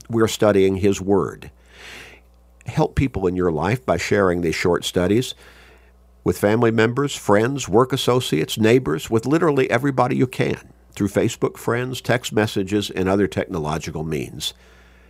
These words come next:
You may help somebody turn their life around. You may help somebody get to heaven. So make that commitment and start sharing today and every day. We're gonna conclude this particular line of thought and study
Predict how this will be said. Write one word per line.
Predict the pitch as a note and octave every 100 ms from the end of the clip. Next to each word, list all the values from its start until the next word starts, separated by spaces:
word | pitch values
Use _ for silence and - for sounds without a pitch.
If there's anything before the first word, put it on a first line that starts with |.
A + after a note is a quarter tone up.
| _
You | E2+
may | G2
help | G#2 A2
somebody | - - F#2 E2 E2 D#2+ - _ _
turn | - G#2
their | G#2+ G#2
life | G2+ A#2
around. | B2+ B2+ - - - - - _
You | F#2
may | F#2
help | G2 -
somebody | - F2+ D#2+ D#2
get | D#2+ D2
to | F#2+
heaven. | F2+ B1+ - - - - - -
So | - A2
make | A2 C3 F#3 -
that | G#2+ A#2 D3 - - _ _
commitment | - D3+ G2 - C#2+
and | D#2+
start | - E2+ -
sharing | - G#2+ A1+ A#1+
today | - G2+ F2+ D#2+ - -
and | F2
every | D2+ D#2+
day. | E2 - - - _ _ - - - -
We're | -
gonna | F3+ D#3+
conclude | C#3 B2 - C#3+ E2+ F2+ G2+ - _ _ -
this | F#2+ G#2+
particular | - C3 A#2 G2+ F#2+ F#2
line | F2 E2 F2+
of | F2
thought | - E2 F2+
and | G2+
study | - F2 C2+ G2+